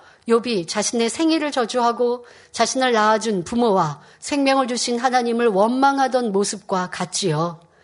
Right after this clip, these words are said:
욥은 하나님께서 자신을 태에서 나오게 하셨다고 오해하고 있습니다. 하나님께서는 섭리 가운데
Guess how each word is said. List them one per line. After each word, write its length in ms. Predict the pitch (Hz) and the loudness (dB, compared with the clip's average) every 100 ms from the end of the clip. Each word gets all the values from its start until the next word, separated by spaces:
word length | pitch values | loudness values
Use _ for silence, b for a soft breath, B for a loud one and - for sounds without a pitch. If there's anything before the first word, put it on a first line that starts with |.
| b b b b | b b b b
욥은 540 | 202 175 190 185 160 - B B | -2 2 2 2 -2 -8 B B
하나님께서 840 | 247 233 214 214 190 190 156 160 | 0 2 0 -2 0 0 -2 -4
자신을 580 | - 196 214 220 202 170 | -4 -2 0 2 0 -2
태에서 500 | - 285 269 262 233 | -2 0 0 0 0
나오게 420 | 185 170 190 208 | 2 2 2 2
하셨다고 760 | 233 233 233 220 190 220 208 - B B B | 2 2 0 0 2 2 0 -2 B B B
오해하고 480 | 233 247 254 220 220 | 0 4 4 4 2
있습니다. 720 | 190 185 185 175 180 160 147 b b b b | -2 -2 -2 0 0 -2 -8 b b b b
하나님께서는 800 | - 302 311 302 269 240 285 214 - B | -2 0 0 -2 -2 0 0 -2 -6 B
섭리 440 | - 330 320 330 | -2 2 4 4
가운데 580 | 311 285 285 269 320 | 2 2 2 0 -2